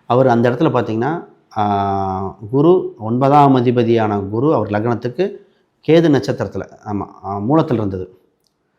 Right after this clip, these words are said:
நான் சொன்னேன், அவரு கோவை வட்டார பகுதி, "மங்கி ஃபால்ஸ்ல போய் குளிச்சுட்டு வாங்க சார்" அப்படின்னேன். ஏன்னா மூல நட்சத்திரம்னா அங்க கவி அருவிங்கிறாங்க, மூலம்னா ஆஞ்சநேயர், அவங்களுக்கு அந்த, அதோட அம்சத்துல தான் கொடுக்கணும்.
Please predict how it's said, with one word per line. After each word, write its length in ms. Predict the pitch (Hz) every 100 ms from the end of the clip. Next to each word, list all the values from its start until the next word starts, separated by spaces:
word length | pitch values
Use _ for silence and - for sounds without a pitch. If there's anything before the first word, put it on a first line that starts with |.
| _ _
நான் 140 | 120
சொன்னேன், 480 | 113 120 117 127 156
அவரு 520 | 131 117 107 101 98
கோவை 240 | - 147 147
வட்டார 300 | 120 123 113
பகுதி, 220 | 101 101
"மங்கி 260 | 117 156 175
ஃபால்ஸ்ல 360 | 135 123 117
போய் 140 | 120 127
குளிச்சுட்டு 280 | 120 117 113
வாங்க 220 | 104 101
சார்" 340 | 101 104 101
அப்படின்னேன். 360 | - 98 95 92 _ _ _ _ _ _
ஏன்னா 300 | 107 135 147
மூல 240 | 131 151
நட்சத்திரம்னா 720 | 143 123 117 113 107 120 180 220 -
அங்க 220 | 110 104
கவி 300 | - 143 165
அருவிங்கிறாங்க, 560 | 135 135 123 113 101 139 139
மூலம்னா 280 | 143 131 147
ஆஞ்சநேயர், 480 | 120 143 127 98 - _ _ _ _ _
அவங்களுக்கு 420 | - 151 180 175 127
அந்த, 140 | 156 147
அதோட 160 | 170
அம்சத்துல 400 | 160 156 170 170
தான் 160 | 165 151
கொடுக்கணும். 360 | 131 120 101